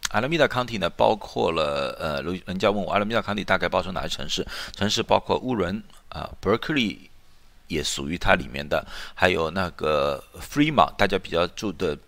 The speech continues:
呃，亚裔住的比较多的 Fremont 也属于那。然后呢，就是我们，呃，山谷地区的，包-，包括，呃，Pleasanton 啊、Livermore 啊，呃，Dublin 呢，都属于 Alameda County 的。整个 Alameda County 的情况呢，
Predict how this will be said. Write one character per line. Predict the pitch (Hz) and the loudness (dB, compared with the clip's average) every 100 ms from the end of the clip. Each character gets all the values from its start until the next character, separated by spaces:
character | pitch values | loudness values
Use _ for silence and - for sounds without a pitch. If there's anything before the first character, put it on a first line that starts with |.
| - - | -20 -10
呃， | 85 73 71 65 - - _ - | -6 -4 -6 -8 -16 -20 _ 0
亚 | 107 | 2
裔 | 92 | 2
住 | - 98 | -2 -6
的 | |
比 | 78 | -4
较 | 76 | -2
多 | 107 | -2
的 | 95 | -2
Fremont | 85 131 147 135 - | -4 -4 -4 -2 -4
也 | - | -6
属 | - 85 | -8 -6
于 | 85 | -4
那。 | - - - - - | -4 -6 -8 -12 2
然 | 85 110 | 4 4
后 | 127 | 0
呢， | 110 92 | -2 -2
就 | - - | -4 -6
是 | 98 104 | -4 -4
我 | 82 73 | -6 -6
们， | 73 85 - | -8 -10 -14
呃， | - 82 71 | -10 -8 -6
山 | 71 - 151 | -2 0 0
谷 | - - | -2 -6
地 | 95 | -6
区 | 71 - 92 | -4 -4 -2
的， | 82 71 69 - | -2 -2 -2 0
包-， | 92 | 0
包 | - 95 | 4 2
括， | 90 - 98 82 73 71 69 - - - - | 2 -6 -2 0 2 0 -2 -6 -18 -18 -18
呃， | - - - | -14 -12 -6
Pleasanton | - 110 110 85 - 78 73 | 2 4 4 -2 -4 -2 0
啊、 | 73 | 0
Livermore | 73 117 117 87 76 78 | 2 0 2 0 -2 -4
啊， | 73 76 78 76 - - - - | -2 -2 -2 -4 -10 -20 -18 -8
呃， | 78 71 73 76 | -6 -4 -4 6
Dublin | 143 110 69 | 6 6 -2
呢， | 65 71 80 - | -2 -2 -4 -4
都 | 151 151 | -2 0
属 | - | -2
于 | 73 80 | -4 -2
Alameda | 90 90 101 110 - | 0 0 0 -2 -2
County | - 113 - | -4 -6 -6
的。 | - - - | -8 -10 -10
整 | 95 | -4
个 | 113 | 2
Alameda | 139 156 185 131 | 4 4 2 0
County | - 127 123 | 0 -6 -4
的 | 71 | -6
情 | - 85 | -6 -8
况 | 107 | -8
呢， | 98 | -6